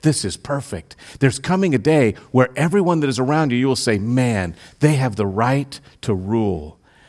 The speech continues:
And not only that, but of peace. It's not just that government will be good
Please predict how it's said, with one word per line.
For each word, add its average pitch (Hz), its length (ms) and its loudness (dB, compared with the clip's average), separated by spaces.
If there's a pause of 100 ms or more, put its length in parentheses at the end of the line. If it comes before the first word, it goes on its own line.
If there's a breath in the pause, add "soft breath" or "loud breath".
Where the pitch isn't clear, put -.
(180 loud breath)
And 139 160 4
not 175 160 4
only 175 220 4
that, 160 380 2
but 147 120 2
of 131 220 0
peace. - 720 -2 (720 soft breath)
It's 143 160 4
not 202 180 4
just 185 200 0
that 120 160 0
government 170 480 4
will 139 120 4
be 113 140 2
good 113 760 2